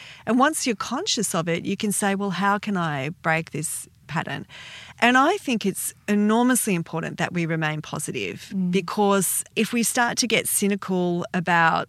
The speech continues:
Speaker 1: life and especially about each other, we can't really band together to make any sort of change.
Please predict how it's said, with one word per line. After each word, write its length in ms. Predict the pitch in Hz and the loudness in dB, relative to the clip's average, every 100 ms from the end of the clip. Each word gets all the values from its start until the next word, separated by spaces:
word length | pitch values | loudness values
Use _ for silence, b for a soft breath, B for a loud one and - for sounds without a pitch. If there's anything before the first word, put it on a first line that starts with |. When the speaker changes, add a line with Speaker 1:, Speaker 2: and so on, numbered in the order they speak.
| - | -4
Speaker 1:
life 420 | 190 202 190 185 202 | 4 6 6 4 -4
and 80 | |
especially 560 | - 190 - 247 285 285 | -4 -4 -2 0 0 0
about 260 | 202 175 170 | 2 2 2
each 220 | 175 - | 0 0
other, 440 | 196 185 - - - B B B B - - - | 0 2 0 0 -4 B B B B -14 -8 0
we 140 | 269 | 2
can't 320 | - 277 359 | 2 2 2
really 180 | 339 269 | 2 0
band 340 | 220 196 202 | 2 4 4
together 420 | - 196 202 180 165 | 0 2 2 2 0
to 160 | - | 0
make 300 | 190 185 180 | 2 2 2
any 180 | 185 175 | 0 0
sort 260 | - 170 170 | 0 -2 -2
of 220 | 170 156 | -2 -2
change. 720 | - 190 196 160 98 - - | -2 0 0 -2 -6 -4 -4